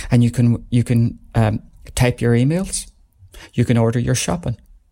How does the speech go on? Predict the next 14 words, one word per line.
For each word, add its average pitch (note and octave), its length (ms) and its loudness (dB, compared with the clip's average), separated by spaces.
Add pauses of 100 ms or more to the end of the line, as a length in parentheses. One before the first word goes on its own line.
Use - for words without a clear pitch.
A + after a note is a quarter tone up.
you C3 120 2
can B2 140 2
buy A#2 160 2
your B2 220 0
insurance, C#3 720 -2 (760)
you B2 160 2
can B2+ 140 2
get B2 200 0
your B2 80 2
food C#3+ 320 0
delivered B2+ 480 2 (220)
to C#3 100 0
your B2+ 200 2
door. D3 360 -2